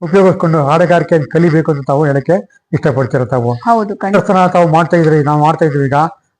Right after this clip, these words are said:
Speaker 1: ನಮ್ಮ ಆದಿತ್ಯ ಲೋಕೇಶ್ YouTube ಚಾನಲ್ ಅಲ್ಲಿ ಸಂದರ್ಶನ ನಮ್ಗೆ ಮಾಡ್ತಾ ಇದ್ವಿ.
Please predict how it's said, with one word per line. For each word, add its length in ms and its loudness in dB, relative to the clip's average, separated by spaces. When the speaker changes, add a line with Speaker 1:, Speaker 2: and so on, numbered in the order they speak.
Speaker 1:
ನಮ್ಮ 160 0
ಆದಿತ್ಯ 320 0
ಲೋಕೇಶ್ 480 0
YouTube 220 0
ಚಾನಲ್ 180 0
ಅಲ್ಲಿ 160 0
ಸಂದರ್ಶನ 400 -4
ನಮ್ಗೆ 640 -4
ಮಾಡ್ತಾ 240 0
ಇದ್ವಿ. 320 2